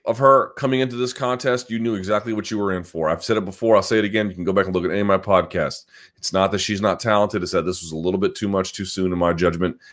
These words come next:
and I think that played out tonight. The U F C got lucky with this one, but she needs some work. They do not need to rebook her for that May show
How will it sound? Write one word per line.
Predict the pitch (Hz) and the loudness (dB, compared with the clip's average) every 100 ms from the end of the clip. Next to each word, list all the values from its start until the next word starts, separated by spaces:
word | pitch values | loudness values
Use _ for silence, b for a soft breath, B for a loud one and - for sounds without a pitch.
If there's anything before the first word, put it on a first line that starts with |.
| b - | b -8
and | 78 | -6
I | |
think | - 92 | -2 2
that | 92 - | 2 2
played | 95 92 | 4 6
out | 87 | 4
tonight. | 95 87 71 | 2 0 -2
The | 78 | 0
U | 95 | 0
F | 101 | 0
C | - | 0
got | 95 90 87 | 2 2 2
lucky | 87 107 110 107 90 | 2 4 4 2 -2
with | 85 76 | -2 -2
this | 76 - | -8 -6
one, | 76 73 73 _ B B - | -4 -4 -8 _ B B -10
but | - | -4
she | 107 107 | 2 4
needs | 95 90 | 2 0
some | - 87 | 0 2
work. | 85 73 - | 2 2 -2
They | 71 | -6
do | 80 98 | -2 2
not | 101 95 | 4 2
need | 98 92 | 0 -2
to | 95 | -2
rebook | 87 85 82 87 90 | 0 0 2 2 2
her | 82 | 2
for | 82 | 2
that | 85 71 | 0 2
May | 85 82 | 0 -2
show | 80 82 78 76 | 0 2 2 2